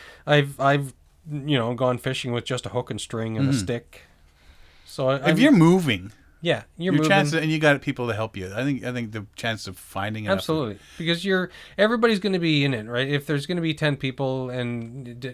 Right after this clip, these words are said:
Speaker 1: hopefully is that many people go right to the end, like, somebody's gonna catch some fish every day.
Speaker 2: My question is, like, is there a limit on what they can bag?
Speaker 1: See,
Speaker 2: Like,
Speaker 1: there,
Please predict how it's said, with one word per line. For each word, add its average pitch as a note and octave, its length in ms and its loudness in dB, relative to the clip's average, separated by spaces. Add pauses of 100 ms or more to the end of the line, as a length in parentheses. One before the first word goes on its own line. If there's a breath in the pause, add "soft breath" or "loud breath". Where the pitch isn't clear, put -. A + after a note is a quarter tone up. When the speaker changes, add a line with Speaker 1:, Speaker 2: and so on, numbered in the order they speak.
(140)
Speaker 1:
hopefully C#3 400 -4
is A#2 160 -4
that B2 320 -2
many B2 180 -4
people B2 360 -6
go A2 180 -6
right A2 240 -4
to - 80 -12
the G#2+ 160 -6
end, G#2+ 220 -6 (360 loud breath)
like, C3+ 200 -4
somebody's F3+ 440 -2
gonna F3 200 -4
catch D3 260 -6
some C3+ 400 -6
fish - 420 -8
every A#2 240 -6
day. G2+ 420 -6
Speaker 2:
My E3+ 160 -6
question G#3+ 520 -6
is, G#2+ 400 -10
like, A2+ 220 -8
is A#2 120 -6
there D#3 160 0
a D#3+ 60 0
limit B2+ 280 -2
on A2 140 -4
what G#2 160 -8
they A2 100 -8
can G2+ 140 -10
bag? F#2+ 480 -10 (640)
Speaker 1:
See, - 220 -2
Speaker 2:
Like, D#3 180 6
Speaker 1:
there, - 180 -10